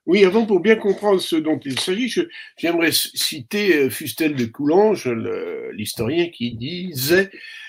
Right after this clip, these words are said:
L'enseignement d'histoire est une guerre civile. » Et j'aimerais aussi revenir à Gramsci, pour qui, euh, le combat culturel précède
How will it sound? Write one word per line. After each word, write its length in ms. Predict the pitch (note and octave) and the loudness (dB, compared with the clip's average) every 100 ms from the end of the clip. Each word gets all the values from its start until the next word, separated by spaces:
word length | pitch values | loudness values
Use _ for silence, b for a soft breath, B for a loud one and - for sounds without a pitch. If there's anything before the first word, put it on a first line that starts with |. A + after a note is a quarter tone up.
| B - | B -2
L'enseignement 640 | C3+ E3+ - D#3 C3+ C3+ | 0 0 0 -2 0 -2
d'histoire 460 | C#3 C3 - F3+ D#3+ | -2 -6 -4 -2 -2
est 120 | - | -2
une 200 | A#2+ A2+ | 0 0
guerre 180 | B2+ C#3+ | 0 0
civile. » 720 | - - C3 C3+ A#2 G2 E2+ - B B B A#2+ | -2 -2 2 4 2 0 -6 -10 B B B -2
Et 60 | |
j'aimerais 280 | A#2 D3+ E3+ | 2 4 4
aussi 240 | E3+ - | 2 0
revenir 400 | C#3+ A#2+ C#3 D#3+ | 0 0 0 -2
à 100 | A2 | -2
Gramsci, 540 | A2 G2 G#2+ G#2+ F3+ F3+ | -2 -2 -2 -2 -6 -6
pour 240 | B2 - | -10 -12
qui, 360 | - D#3+ D3+ A#2+ | -10 -6 0 0
euh, 120 | G#2+ - B B B | 0 -6 B B B
le 220 | - B2+ B2 | -2 0 0
combat 480 | C3 D3+ D3 C#3 | 0 0 2 0
culturel 800 | A2+ C3+ A#2 - C#3 D#3 F3 C#3+ | 0 -4 -6 -4 0 2 2 0
précède 800 | - D#3+ - - F#3 D3+ A2+ G#2+ | -2 -2 0 2 2 0 -6 -10